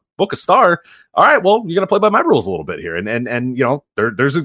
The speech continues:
there's a good and a bad to that. We'll, we'll, we've seen some of the bad, um, and, and we'll,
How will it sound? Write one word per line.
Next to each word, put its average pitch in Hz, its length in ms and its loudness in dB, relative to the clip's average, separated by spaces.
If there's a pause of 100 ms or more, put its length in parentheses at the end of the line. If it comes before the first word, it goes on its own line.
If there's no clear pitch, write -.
(100)
there's 131 220 2
a 139 60 -2
good 156 140 2
and - 20 2
a 190 40 2
bad 233 180 6
to 180 80 2
that. 82 280 -4
We'll, 101 220 -4
we'll, 131 180 0
we've 127 220 -4
seen 135 240 -6
some 160 120 0
of 175 40 2
the 190 80 2
bad, 131 340 4 (480)
um, 123 340 4
and, 127 240 0
and 127 400 0
we'll, 135 320 2